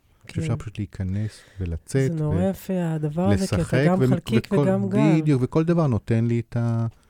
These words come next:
Speaker 2: את היתרונות שלו ואת האמת. כשאני אפגוש את ההנהלה, אני, אני אשאל, ועד אז משחקים, עושים מה
Speaker 1: מדהים.
Speaker 2: שאפשר עם מה שיש.
Speaker 1: איזה יופי. אני חושבת שפתחנו בשאלה וסגרנו בשאלה, שזה הכי יפה,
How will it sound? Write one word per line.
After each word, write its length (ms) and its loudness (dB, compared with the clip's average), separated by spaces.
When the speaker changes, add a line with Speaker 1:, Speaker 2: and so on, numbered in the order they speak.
Speaker 2:
את 140 -6
היתרונות 520 2
שלו 440 -2
ואת 420 -4
האמת. 420 -2
כשאני 200 0
אפגוש 260 -2
את 80 -2
ההנהלה, 420 2
אני, 320 0
אני 180 2
אשאל, 420 -2
ועד 340 -4
אז 380 -2
משחקים, 520 -4
עושים 240 2
מה 60 6
Speaker 1:
מדהים. 140 4
Speaker 2:
שאפשר 340 2
עם 120 2
מה 80 2
שיש. 640 -8
Speaker 1:
איזה 260 -8
יופי. 460 -8
אני 60 -6
חושבת 180 -8
שפתחנו 680 0
בשאלה 640 0
וסגרנו 720 -2
בשאלה, 480 -6
שזה 320 -4
הכי 180 -6
יפה, 280 -4